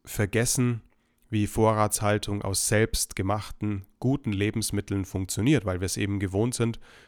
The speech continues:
schnell nochmal vom Heimweg von der Arbeit einkaufen zu gehen und die zwei, drei fehlenden Dinge schnell mal zu kaufen. Es ist ja alles verfügbar,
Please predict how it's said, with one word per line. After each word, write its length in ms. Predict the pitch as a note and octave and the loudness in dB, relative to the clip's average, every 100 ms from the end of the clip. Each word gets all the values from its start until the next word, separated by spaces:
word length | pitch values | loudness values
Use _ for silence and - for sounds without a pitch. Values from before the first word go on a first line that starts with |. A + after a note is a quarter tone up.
| _ | _
schnell 340 | - A2 A#2 | -2 2 4
nochmal 540 | A#2 G#2+ - G2+ A2 G#2+ | 2 0 0 2 2 2
vom 240 | G2+ F#2 | -2 0
Heimweg 340 | G2+ G#2+ G2+ | 0 2 -2
von 140 | - G2 | -2 -2
der 120 | G2 | 0
Arbeit 340 | G#2 G2+ F#2+ | 0 0 0
einkaufen 500 | F#2+ A#2 - A#2 A#2 | 0 -2 2 2 2
zu 160 | A2 G2+ | -2 -2
gehen 280 | G#2+ G#2+ G#2+ - - - _ | 2 2 0 -8 -20 -20 _
und 120 | A2+ | -4
die 80 | G2+ | -2
zwei, 220 | - G#2 | 0 0
drei 200 | G#2 G2+ | 2 0
fehlenden 500 | G2 G#2+ G#2 G#2+ G#2+ | 2 2 2 2 -2
Dinge 260 | G2+ G#2 G2+ | 0 0 0
schnell 360 | - G#2+ A2+ A2 | -2 0 0 2
mal 340 | G#2 G2+ G2+ | 0 0 0
zu 160 | - F#2+ | -2 -4
kaufen. 460 | - G2 C#3 D3+ | 4 4 4 -2
Es 100 | A#2+ | -2
ist 120 | G2+ | 0
ja 100 | G2+ | 0
alles 340 | - G2 G2 - | 0 -2 0 -2
verfügbar, 720 | G2 - A#2+ B2 C3 C#3 | -4 0 0 2 2 2